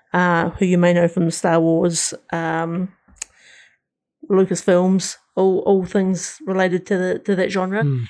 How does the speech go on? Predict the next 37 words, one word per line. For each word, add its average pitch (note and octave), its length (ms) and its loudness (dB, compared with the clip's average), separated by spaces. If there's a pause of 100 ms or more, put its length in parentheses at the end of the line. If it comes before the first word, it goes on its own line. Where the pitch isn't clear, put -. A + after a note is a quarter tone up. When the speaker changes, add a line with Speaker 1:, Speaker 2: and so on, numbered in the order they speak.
Speaker 1:
has A3 160 0
come A#3+ 160 2
out B3 160 2
and A3 300 2
said A3 340 2
that F#3+ 220 2
we G3+ 400 2
may G#3 540 2
see G3+ 300 0
more F#3 400 2
of F#3 500 -2
some G#3 220 0
of G3+ 60 0
the G#3 80 0
characters F3+ 380 -4
we've F#3 160 0
recently F3 360 -2
seen F3+ 160 0
in G3 100 4
the A3 100 4
trilogy. D4 600 0 (340)
So F#3 220 0
that F#3 260 0
may F#3 240 0
be F#3+ 240 2
more F#3 300 2
Rey, F3+ 420 2
May G3 220 2
Finn, G3+ 340 0
more, G#3 240 0
more G#3+ 220 2
Poe. G#3 440 2
And G#3 440 2 (600)
it's A#3+ 260 -2
interesting, G3+ 580 0
right? F#3 180 -2
Because G3 440 0